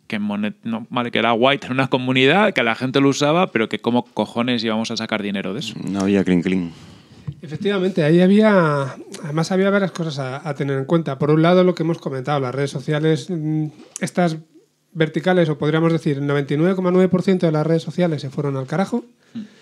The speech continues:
Speaker 3: y, y quedaron las, las tres o cuatro grandes que, que siguen aún hoy en día. Eso por un lado. Eh, por otro lado, podríamos haberlo reconvertido en otra cosa, tipo de contenidos, de videojuegos que ha seguido habiendo y a lo mejor
Speaker 1: Mm.
Speaker 3: haberlo monetizado.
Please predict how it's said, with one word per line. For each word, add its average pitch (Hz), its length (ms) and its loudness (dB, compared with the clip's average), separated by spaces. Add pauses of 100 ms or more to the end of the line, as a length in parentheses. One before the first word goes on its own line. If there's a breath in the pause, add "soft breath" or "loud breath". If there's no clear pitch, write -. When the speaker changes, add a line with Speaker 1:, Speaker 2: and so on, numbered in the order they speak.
(280 loud breath)
Speaker 3:
y, 165 880 4
y 165 80 -2
quedaron 143 400 0
las, - 460 -6
las 123 200 -14
tres - 220 -16
o 147 80 -8
cuatro 143 340 -6
grandes 151 360 -4
que, 151 340 -4
que 135 120 -12
siguen 143 580 -10
aún 147 220 -6
hoy 147 180 -2
en 127 80 -8
día. 131 240 -6
Eso 135 200 -8
por 147 160 -2
un 139 100 -2
lado. 147 260 0 (800 loud breath)
Eh, 170 160 0
por 160 200 2
otro 165 180 2
lado, 185 220 4
podríamos 185 420 2
haberlo 208 260 4
reconvertido 196 840 0
en 190 140 0
otra 185 260 0
cosa, 180 480 2
tipo 180 300 0
de 180 80 0
contenidos, 180 640 0
de 175 100 2
videojuegos 175 640 2
que 147 100 -6
ha 123 40 -10
seguido 131 260 -10
habiendo 190 420 0
y 170 60 2
a 151 60 0
lo 147 60 -4
mejor 165 220 -2
Speaker 1:
Mm. 165 40 0
Speaker 3:
haberlo 165 260 2
monetizado. 220 640 2